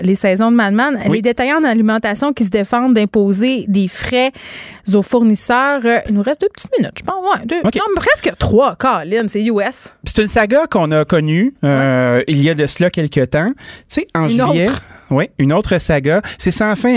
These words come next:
Speaker 2: hein. Ce qui est chouette avec nos segments récurrents, là, c'est qu'on peut revenir dans les histoires.
Speaker 1: Non, mais j'aime ça. On, on, on radote. On est comme deux petites vieilles sur un banc de parc.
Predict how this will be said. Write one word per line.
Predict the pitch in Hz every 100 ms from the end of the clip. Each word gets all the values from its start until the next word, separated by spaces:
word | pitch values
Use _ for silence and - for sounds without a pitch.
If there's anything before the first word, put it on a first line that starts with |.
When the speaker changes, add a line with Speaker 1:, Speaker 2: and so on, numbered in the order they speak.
| 175
Speaker 2:
hein. |
Ce | 196
qui | - 233
est |
chouette | - 269
avec | 208 147
nos | 147 139
segments | 160 143 147
récurrents, | 160 131 - 131 139 180
là, | 156 147
c'est | 165
qu'on | - 151
peut | -
revenir | 139 151 151 170
dans | 151
les | 123 113
histoires. | 117 - 127 120 131
Speaker 1:
Non, | 370
mais | 247
j'aime | 240
ça. | 453
On, | 302 214 208 202 202 208
on, | 233
on | 220
radote. | 247 240 349 359 214
On | 220
est | 214
comme | 311 320
deux | 254
petites | 294 -
vieilles | 269 302
sur | 233
un |
banc | 202 196
de |
parc. | 247 247 -